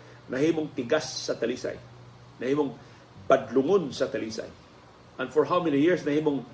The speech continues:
public enemy number one sa taga-syudad sa Talisay. Makabangga ang iyang sakyanan, mamarigla siya, mamusil siya, manghilabot siya, pasangil ni Joaban Fernandez. Ang nakapait,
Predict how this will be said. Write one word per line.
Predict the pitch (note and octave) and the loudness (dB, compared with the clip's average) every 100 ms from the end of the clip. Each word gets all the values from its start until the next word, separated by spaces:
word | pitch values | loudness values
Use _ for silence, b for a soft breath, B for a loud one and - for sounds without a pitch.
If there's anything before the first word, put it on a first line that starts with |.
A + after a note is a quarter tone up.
| B B - | B B 2
public | E3+ E3+ F3 E3+ - | 4 6 4 2 4
enemy | D#3+ E3+ F3+ F3+ | 4 4 2 0
number | E3 D3+ D3 C#3 | 2 2 4 4
one | C3 C3+ - - - - - - | 6 4 0 -12 -20 -20 -20 -18
sa | - B2 | -8 -4
taga-syudad | C3 A#2+ - A#2+ A#2+ | -2 -2 -2 0 0
sa | - A#2 | -2 -4
Talisay. | G#2 G2+ - F2+ - - - - - - - - - - - - - | -4 -6 -10 -14 -18 -20 -20 -20 -20 -20 -20 -20 -20 -20 -20 -20 -20
Makabangga | - - G2 - B2+ C#3+ D3+ C3+ | -14 -10 -10 -4 -2 -2 0 -2
ang | B2+ | -2
iyang | A#2 G#2+ | -6 -6
sakyanan, | A#2 - C3 E3+ F3 - - B - | -8 -2 0 0 -2 -6 -14 B -12
mamarigla | F2 E2+ C3+ C3+ A#2+ B2+ | -10 -4 -2 -2 -2 -2
siya, | - F#3+ G3 F#3 - B | 2 4 4 2 -2 B
mamusil | - G#2+ A2+ - B2+ A2+ | -8 -4 -4 0 0 0
siya, | - F#3+ G3 F#3+ - C3 | 2 2 2 -2 -8 -8
manghilabot | A2+ A2+ - C#3 C#3+ | -2 4 6 6 4
siya, | - G3+ G3 F#3+ - - - | 4 6 6 2 -10 -20 -6
pasangil | C3+ D3 C#3+ C#3 C3 | -4 2 2 4 2
ni | A2 | 0
Joaban | A2 G2+ - - - | -4 -4 -6 -14 -12
Fernandez. | - G2 F2 E2 - - - - - - - - - - - - - - - - - - - - - - - F3 | -8 -6 -8 -12 -14 -16 -20 -20 -20 -20 -20 -20 -20 -20 -20 -20 -20 -20 -20 -20 -20 -20 -20 -20 -20 -20 -6 -2
Ang | F#3+ | -2
nakapait, | F#3 F3 - A2 | -4 -4 -2 -4